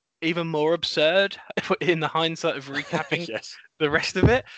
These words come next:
Speaker 1: Uh, and also the return of Mick Foley to make himself the special guest referee for the Vince v Shane match. But, I mean, if, if at all possible, to separate the, the, the,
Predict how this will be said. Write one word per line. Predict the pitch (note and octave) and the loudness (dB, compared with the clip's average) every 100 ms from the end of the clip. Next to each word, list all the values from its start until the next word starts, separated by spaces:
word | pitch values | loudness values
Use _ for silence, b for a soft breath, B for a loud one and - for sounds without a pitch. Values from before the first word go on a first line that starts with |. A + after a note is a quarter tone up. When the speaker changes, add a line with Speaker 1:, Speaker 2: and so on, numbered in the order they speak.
| B B | B B
Speaker 1:
Uh, | - C3+ - | -2 0 0
and | D#3+ | 0
also | E3 F3 F3+ D#3+ D3 | -2 -2 0 0 -2
the | D3 | -4
return | D#3+ - F3+ F3 | -6 -2 0 0
of | E3 C#3+ | -2 -6
Mick | E3 | -4
Foley | - D#3+ D#3+ D#3+ D#3+ D3+ _ _ _ _ - | 0 2 0 -4 -6 -10 _ _ _ _ -14
to | D3 | -10
make | C#3 | -8
himself | D3 - D3 C#3+ - _ _ | -10 -4 -2 -2 -4 _ _
the | C#3 | -16
special | - C3+ D3 | -8 -8 -6
guest | - - - | -4 -4 -4
referee | B2+ C3+ C3 C3 | -8 -8 -4 -4
for | A#2 B2 | -6 -12
the | |
Vince | A#2+ B2+ B2 | -10 -10 -10
v | - A#2 | -10 -10
Shane | - C3+ B2 | -4 -4 -4
match. | B2+ C3 - - | -4 -4 -6 -6
But, | B2 - B B B B B | -6 -8 B B B B B
I | C3 | -4
mean, | D3+ D3+ D3 _ _ | -2 -2 -6 _ _
if, | A3 - C3+ | -2 -2 -2
if | G3 F#3 | -4 -4
at | G3 G3 | -4 -2
all | D#3 | -2
possible, | - F#3+ F#3 C#3+ A#2+ | -2 -2 -2 -4 -4
to | B2 | -8
separate | - D#3 - C#3 C3 B2 _ _ _ C3 | -4 -4 -2 -2 -2 -4 _ _ _ -12
the, | C3+ B2+ - | -8 -8 -10
the, | C3 A#2 - - | -14 -14 -16 -18
the, | B2+ | -16